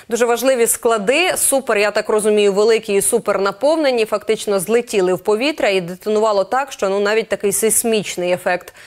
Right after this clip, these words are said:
це викликало. Вісімнадцять землетрусів, кажуть, було зафіксовано. Чим наповнені були ті склади? І, власне, як так сталося, що росіяни так збивали дрони, що, кажуть, тільки уламки долетіли, а воно ледь не ядерний удар?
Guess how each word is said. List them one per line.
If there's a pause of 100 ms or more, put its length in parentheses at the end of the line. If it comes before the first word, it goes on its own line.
(160)
це
викликало.
Вісімнадцять
землетрусів,
кажуть,
було
зафіксовано. (540)
Чим
наповнені
були
ті
склади? (140)
І,
власне,
як
так
сталося,
що
росіяни
так
збивали
дрони,
що,
кажуть,
тільки
уламки
долетіли,
а
воно
ледь
не
ядерний
удар?